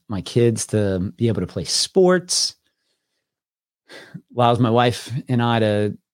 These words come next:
drive the, the Jeep Cher-, Cherokee that she wants and the Ford F one fifty, uh, that I want, which, um,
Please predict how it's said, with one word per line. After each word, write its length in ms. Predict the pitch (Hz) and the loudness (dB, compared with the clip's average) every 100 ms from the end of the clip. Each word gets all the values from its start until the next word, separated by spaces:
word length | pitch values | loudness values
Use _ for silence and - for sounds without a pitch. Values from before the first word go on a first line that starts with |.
| _ _ | _ _
drive 360 | - 117 120 107 | -2 2 2 0
the, 240 | 104 98 95 | -2 -2 -4
the 100 | 107 | -2
Jeep 260 | 113 123 | -2 -2
Cher-, 360 | - 135 127 127 | 2 4 4 0
Cherokee 560 | - - 131 131 - 131 | -2 2 2 2 2 0
that 140 | 113 | 2
she 180 | - 160 | 0 2
wants 420 | 139 143 156 - | 2 2 0 0
and 140 | 113 | 0
the 240 | 107 92 95 | 0 -4 -8
Ford 320 | - 139 131 | -2 2 4
F 180 | 131 - | 2 2
one 160 | 127 | 0
fifty, 520 | 120 143 - 139 127 - - _ _ | 0 -2 0 2 2 -2 -20 _ _
uh, 260 | 113 110 107 | -2 -2 -2
that 240 | 113 110 | -2 -2
I 160 | - 131 | 0 2
want, 380 | 135 139 156 - _ _ - | 4 2 2 -2 _ _ -12
which, 600 | 113 113 - - - - - - | -6 -4 -4 -6 -6 -10 -12 -6
um, 540 | 104 92 80 82 - | -4 -4 -6 -8 -14